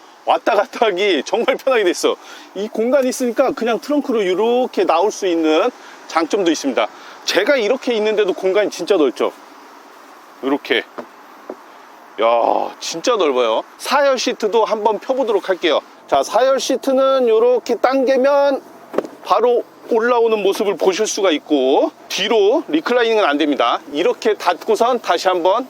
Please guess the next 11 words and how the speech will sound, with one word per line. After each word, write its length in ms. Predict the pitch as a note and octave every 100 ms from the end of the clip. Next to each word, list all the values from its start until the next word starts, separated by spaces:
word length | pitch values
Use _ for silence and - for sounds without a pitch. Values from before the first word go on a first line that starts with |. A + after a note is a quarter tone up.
| -
타보도록 460 | B3+ B3 A#3 A#3 A3
하겠습니다. 480 | G#3 - E3 B2 - - -
사 400 | - A#3 C#4 D4+
열 200 | D4 C#4+
시트까지 1000 | - C4+ - B3+ C4 A#3 G#3 A#3+ A3 G3
이동을 360 | F#3+ A3+ A3+
했습니다. 460 | A3 - G3+ F3+ F#3
사 280 | - C4+ A#3
열 160 | A3 A#3+
시트에 400 | A#3+ G#3+ - A3+
오니까 480 | G3+ F#3+ E3+ E4+